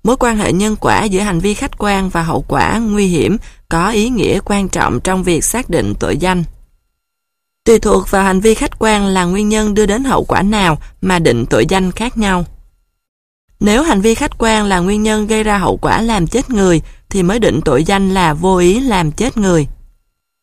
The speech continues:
Nếu hành vi đó chỉ gây hậu quả thương tích từ ba mươi mốt phần trăm trở lên thì chỉ cấu thành tội vô ý gây thương tích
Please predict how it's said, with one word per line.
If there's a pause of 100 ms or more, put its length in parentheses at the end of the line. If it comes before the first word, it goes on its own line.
(480)
Nếu
hành
vi
đó
chỉ
gây
hậu
quả
thương
tích
từ
ba
mươi
mốt
phần
trăm
trở
lên (420)
thì
chỉ
cấu
thành
tội
vô
ý
gây
thương
tích